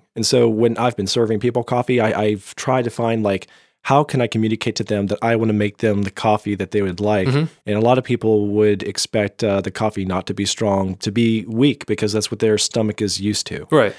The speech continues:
Speaker 1: So, uh, for those people, I try to, I try to ask them just to make it as simple as possible. "Do you like your coffee strong?" Because it sounds like a positive thing, and they could choose not to have the positive thing if they don't prefer s-, bold, quote, quote unquote, bold
Speaker 2: Right.
Speaker 1: coffee.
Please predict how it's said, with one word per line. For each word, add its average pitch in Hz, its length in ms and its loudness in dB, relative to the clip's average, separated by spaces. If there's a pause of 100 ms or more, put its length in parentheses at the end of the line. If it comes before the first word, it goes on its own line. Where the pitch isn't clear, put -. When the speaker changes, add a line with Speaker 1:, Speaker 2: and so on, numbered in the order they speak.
(180)
Speaker 1:
So, 113 580 2
uh, 107 240 2
for 131 160 0
those 139 180 4
people, 101 440 -2
I 120 100 0
try 117 220 0
to, 110 160 0
I 113 80 0
try 117 180 0
to 95 240 -2 (240)
ask 117 220 0
them 104 160 0
just 101 340 -4
to 107 60 -2
make 107 220 0
it 92 40 -2
as 90 100 -2
simple 113 280 0
as - 80 -4
possible. 95 480 -2 (240)
"Do 110 100 -2
you 123 80 4
like 135 140 2
your 139 80 -4
coffee 127 280 0
strong?" 139 360 -2 (420)
Because 123 260 2
it 120 60 0
sounds 127 400 4
like 101 100 -4
a 98 60 -8
positive 113 440 0
thing, 101 280 -2
and 101 80 -2
they 107 100 0
could 104 140 -6
choose 113 360 0
not 110 200 0
to 104 40 -4
have 101 160 -2
the 98 60 -4
positive 104 380 -2
thing 107 160 0
if 92 80 -4
they 101 80 0
don't 101 380 -4
prefer 107 420 0
s-, 104 160 -2
bold, 104 560 2
quote, - 240 -6
quote 113 260 4
unquote, 107 420 0
bold 123 160 6
Speaker 2:
Right. 104 160 0
Speaker 1:
coffee. 104 520 0